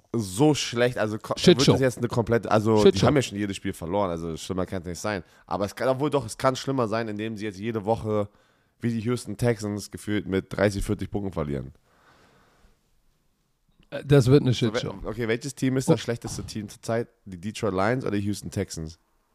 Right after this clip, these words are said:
Speaker 1: Houston hat schon mal einmal gewonnen.
Speaker 2: Nein, die Detroit, na, die Detroit Lions.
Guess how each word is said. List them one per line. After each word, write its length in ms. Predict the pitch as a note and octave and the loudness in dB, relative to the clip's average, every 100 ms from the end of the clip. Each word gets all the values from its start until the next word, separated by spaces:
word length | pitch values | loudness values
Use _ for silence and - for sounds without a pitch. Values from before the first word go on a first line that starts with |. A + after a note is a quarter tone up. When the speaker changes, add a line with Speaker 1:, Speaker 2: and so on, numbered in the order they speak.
| _ _ _ | _ _ _
Speaker 1:
Houston 300 | C3+ C#3+ D3 | -4 -2 -2
hat 80 | C#3+ | -2
schon 80 | |
mal 60 | C#3 | -2
einmal 200 | C3 C3 | -2 -2
gewonnen. 140 | C3 | 4
Speaker 2:
Nein, 240 | D3+ D3+ D3+ | 6 8 8
die 100 | C#3 | 6
Detroit, 420 | C3 A#2+ B2+ B2+ - | 4 4 4 2 -2
na, 1500 | - - - - - - - C3 C3+ B2+ - - - - - | -10 -8 -10 -10 -10 -6 2 4 6 4 0 -6 -6 -8 -6
die 160 | B2 C3+ | 0 2
Detroit 400 | C#3 B2 B2+ A2+ | 2 4 4 6
Lions. 440 | G#2+ G2 G2 - | 2 0 -6 -18